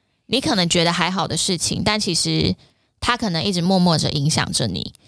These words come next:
又或者是这件事情你很难对朋友或家人启齿，但他其实一直困扰着你。又或者是你这件事情，你因为这件事情困扰很久了，但是因为你的家人跟朋友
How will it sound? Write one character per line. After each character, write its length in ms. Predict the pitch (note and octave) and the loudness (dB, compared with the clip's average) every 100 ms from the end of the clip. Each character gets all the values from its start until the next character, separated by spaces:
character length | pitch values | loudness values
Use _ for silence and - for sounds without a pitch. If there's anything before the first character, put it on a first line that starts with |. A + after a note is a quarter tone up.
| - - - | -20 -10 0
又 140 | C#4 | 4
或 120 | D4+ | 4
者 160 | A#3 E3 | 2 0
是 380 | - A3 G3+ E3+ | 2 2 2 2
这 100 | A3+ | 0
件 160 | A3 | 2
事 160 | G#3+ G#3+ | 0 0
情 300 | - E3 D#3 | 0 0 2
你 80 | E3+ | 2
很 220 | F3 C#3+ | 2 2
难 180 | C#3 D#3 | 0 2
对 180 | G3 | 2
朋 260 | E3 E3+ D3+ | 2 0 2
友 140 | F3 | 2
或 140 | D3+ F#3 | 2 2
家 240 | F3+ E3 | 2 2
人 160 | D#3 D3+ | 2 2
启 240 | - D3 | 0 0
齿， 260 | D#3+ - - | 0 0 0
但 120 | G3+ | 0
他 140 | G3+ G3+ | 2 2
其 140 | E3 | 2
实 120 | D3+ | 0
一 140 | - G3+ | 2 0
直 100 | D#3+ | 0
困 220 | - C3 | 0 2
扰 140 | A2 | 0
着 240 | - - - | 0 -2 -2
你。 220 | - - - _ _ _ - - | -6 -14 -18 _ _ _ -18 -2
又 120 | D#4 | 0
或 160 | D#4+ E4+ | 2 2
者 180 | A#3+ F3+ | 2 0
是 240 | - A#3+ | 0 0
你 120 | G3+ | -2
这 100 | D#3 | -2
件 140 | A3 G#3+ | 0 0
事 160 | A#3 | -2
情， 260 | G3+ E3 - | -2 -2 -2
你 140 | - G3+ | 0 2
因 80 | C4+ | 2
为 120 | C#4+ | 4
这 80 | C#4 | 2
件 120 | B3+ | 2
事 100 | - | 2
情 140 | A3 | 0
困 240 | - A#3+ F#3 | 0 2 2
扰 140 | D3 | 2
很 260 | - E3 D#3 | 0 0 0
久 240 | - F2 | 0 0
了， 80 | F2 | 0
但 160 | A#3 | 0
是 140 | B3 A#3+ | 0 2
因 100 | A#3 | 2
为 120 | A3+ | 2
你 80 | E3 | 0
的 100 | D3+ | 0
家 240 | - F3+ | 0 0
人 140 | F3+ D#3 | -2 -4
跟 120 | F#3 | -4
朋 200 | - D3+ | -2 0
友 200 | D3+ - | 0 0